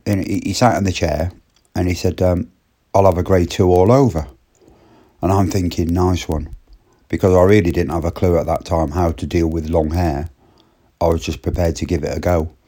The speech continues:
Anyway, he sat in the chair, and my confidence went from two to twelve out of ten. I was buzzing, literally.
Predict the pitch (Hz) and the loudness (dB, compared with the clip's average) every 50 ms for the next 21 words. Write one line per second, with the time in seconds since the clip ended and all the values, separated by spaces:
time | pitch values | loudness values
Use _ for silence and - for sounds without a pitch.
0 | _ _ _ _ _ _ _ _ _ _ _ _ _ _ _ _ - 113 107 95 | _ _ _ _ _ _ _ _ _ _ _ _ _ _ _ _ 2 4 4 4
1 | 87 85 - - 95 87 - 127 120 117 104 101 95 92 - - 82 73 73 76 | 2 0 -2 -4 -4 -2 2 2 2 2 2 0 0 -2 -2 -4 -4 -4 -4 -6
2 | 82 - - _ _ - 78 73 - - - 101 90 85 - - 82 82 80 73 | -8 -10 -14 _ _ -6 -6 -6 -4 -2 0 0 0 0 -2 -6 -4 -4 -4 -4
3 | - - 80 78 82 - - 80 78 78 76 76 - - - _ _ - - - | -4 -4 -4 -4 -4 -6 -4 -4 -2 -2 -4 -6 -10 -16 -20 _ _ -14 -8 -4
4 | - 90 80 76 76 76 76 - - - - - 80 76 78 - - 87 82 78 | -2 -2 -2 -2 -4 -8 -10 -14 -16 -12 -8 -6 -6 -6 -6 -4 -2 -2 -2 -2
5 | 73 73 76 - - - - _ _ _ _ _ _ _ _ _ _ _ _ _ | -2 -6 -8 -10 -14 -18 -20 _ _ _ _ _ _ _ _ _ _ _ _ _
6 | _ - 95 85 78 80 - - 82 76 76 78 - - - _ _ - 90 82 | _ 0 0 0 0 -2 -2 -2 -2 -2 -2 -6 -10 -14 -20 _ _ -4 -4 -2
7 | 80 78 - - 85 80 73 80 73 76 - _ _ _ - _ _ _ _ _ | -4 -4 -2 -2 -2 -2 -2 -4 -8 -10 -12 _ _ _ -20 _ _ _ _ _
8 | _ _ _ _ _ _ _ _ - 90 82 - - - 78 78 90 | _ _ _ _ _ _ _ _ -6 -6 -6 -6 -6 -8 -8 -8 -8